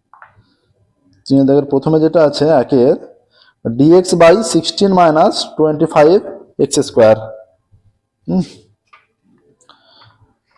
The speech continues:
ডিএক্স by sixteen minus twenty-five x square। Integration ডিএক্স by sixteen minus twenty-five x square।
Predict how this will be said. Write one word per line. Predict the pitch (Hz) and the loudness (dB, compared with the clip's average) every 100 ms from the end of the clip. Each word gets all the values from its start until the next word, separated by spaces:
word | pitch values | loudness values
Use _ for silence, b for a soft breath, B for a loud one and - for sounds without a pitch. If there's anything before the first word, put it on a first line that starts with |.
| 120 117 | -8 0
ডিএক্স | 160 185 180 160 | 2 2 2 2
by | 139 113 110 - | 2 2 -4 -6
sixteen | - 147 - 175 156 | -4 -4 -4 -2 -2
minus | 147 165 - | -2 -2 -4
twenty-five | 151 131 135 131 113 | -4 -2 0 0 -2
x | 110 - | -4 -6
square। | 107 90 - _ _ _ _ _ _ _ _ _ _ _ - | -4 -4 -8 _ _ _ _ _ _ _ _ _ _ _ -8
Integration | 123 135 160 165 156 139 226 294 - - _ _ _ _ _ _ _ _ _ _ _ _ - - _ - 110 | -4 0 0 0 -2 -4 -6 -10 -16 -20 _ _ _ _ _ _ _ _ _ _ _ _ -20 -20 _ -16 -4
ডিএক্স | 147 175 180 127 | 0 0 0 -2
by | 117 143 240 - - _ _ _ - | 0 0 -2 -8 -16 _ _ _ -8
sixteen | 139 - 170 165 147 | -8 -6 -4 0 0
minus | 117 131 233 - - _ _ _ _ _ _ _ | 0 0 -2 -8 -20 _ _ _ _ _ _ _
twenty-five | 127 123 120 127 139 - | -4 -2 -2 -2 -2 -2
x | - 107 | -6 -10
square। | - 101 | -4 -2